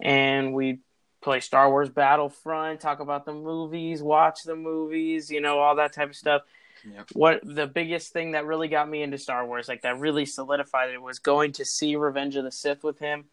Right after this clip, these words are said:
Speaker 1: One of, one of the best experiences I've ever had. And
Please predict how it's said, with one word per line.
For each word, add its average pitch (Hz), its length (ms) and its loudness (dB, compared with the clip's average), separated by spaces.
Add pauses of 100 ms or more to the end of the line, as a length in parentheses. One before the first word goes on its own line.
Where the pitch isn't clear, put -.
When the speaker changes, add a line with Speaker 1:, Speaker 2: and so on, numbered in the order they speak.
(480)
Speaker 1:
One 147 180 2
of, 139 200 4
one 143 120 2
of 135 60 2
the 131 60 2
best 131 280 0
experiences 127 680 -4
I've 123 160 0
ever 120 200 -4
had. 120 380 0 (560)
And 127 540 0